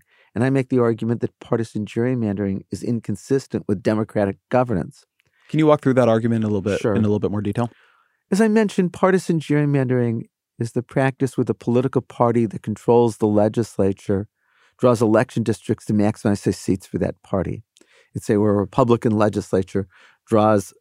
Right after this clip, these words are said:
Speaker 1: election districts to maximize their seats for Republicans.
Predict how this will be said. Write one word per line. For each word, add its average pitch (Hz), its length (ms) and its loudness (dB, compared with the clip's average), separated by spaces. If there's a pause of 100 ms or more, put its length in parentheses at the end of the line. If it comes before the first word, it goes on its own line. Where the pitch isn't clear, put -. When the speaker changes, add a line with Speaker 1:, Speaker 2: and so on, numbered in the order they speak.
(140)
Speaker 1:
election 110 420 2
districts - 420 -2 (260)
to 117 80 0
maximize 113 500 0
their 104 100 2
seats - 260 -2
for - 120 0
Republicans. 98 640 -2